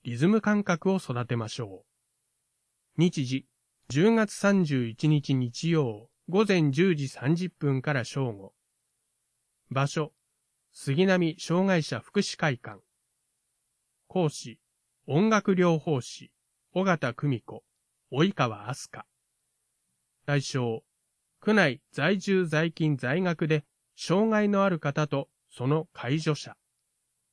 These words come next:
定員十五名、申し込み多数の場合は抽選です。申し込みは往復はがき一人一枚に、行事名、希望日時、郵便番号、住所、氏名、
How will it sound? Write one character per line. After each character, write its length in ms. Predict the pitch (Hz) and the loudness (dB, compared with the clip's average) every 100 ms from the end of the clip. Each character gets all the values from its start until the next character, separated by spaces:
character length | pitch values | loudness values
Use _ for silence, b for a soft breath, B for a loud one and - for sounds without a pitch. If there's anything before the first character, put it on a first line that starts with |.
| _ _ _ _ _ _ _ - | _ _ _ _ _ _ _ 0
定 280 | 151 151 143 | 2 4 4
員 260 | 135 127 | 2 -2
十 280 | 120 185 165 | 0 2 2
五 140 | 135 | 2
名、 340 | 135 107 98 _ _ _ - | -2 -4 -12 _ _ _ -2
申 200 | 139 233 | 2 2
し 80 | - | 2
込 100 | 226 | 0
み 120 | 214 | 2
多 120 | 196 | 0
数 220 | - 202 | 0 0
の 100 | 180 | 2
場 140 | 151 147 | 2 2
合 60 | |
は 180 | 151 175 | 2 -2
抽 220 | - 117 | -6 -12
選 240 | - 101 101 | -12 -18 -18
で 100 | - | -18
す。 240 | - - _ _ _ _ _ _ _ _ _ _ _ - | -20 -20 _ _ _ _ _ _ _ _ _ _ _ -4
申 160 | 135 220 | 2 2
し 100 | - | 2
込 100 | 220 | 0
み 140 | 196 175 | 0 2
は 200 | 175 - _ - | 0 -2 _ 2
往 160 | 190 | 2
復 180 | 220 - | 2 2
は 160 | 190 190 | 2 4
が 140 | 160 | 0
き 240 | - 127 - | -2 -10 -10
一 240 | - 220 202 | -4 0 2
人 120 | 170 | 0
一 200 | 151 208 | 0 0
枚 240 | 185 156 | 2 4
に、 240 | 131 123 - _ _ _ - | 2 0 -4 _ _ _ -12
行 240 | 123 139 165 | -2 2 2
事 160 | 156 | 2
名、 360 | 143 110 104 - _ | 2 0 -8 -16 _
希 140 | - 127 | -8 0
望 240 | 185 190 | 2 4
日 320 | 175 151 117 | 2 0 -6
時、 180 | 107 - _ _ _ - | -16 -20 _ _ _ 0
郵 200 | 147 226 | 4 4
便 240 | 214 214 | 4 2
番 240 | 196 190 160 | 4 4 2
号、 220 | 123 110 | 0 -6
住 240 | 107 135 | -2 -2
所、 280 | 110 - 107 _ _ _ _ _ | -2 -10 -16 _ _ _ _ _
氏 220 | - 190 | -6 0
名、 340 | 180 131 110 | 2 2 -2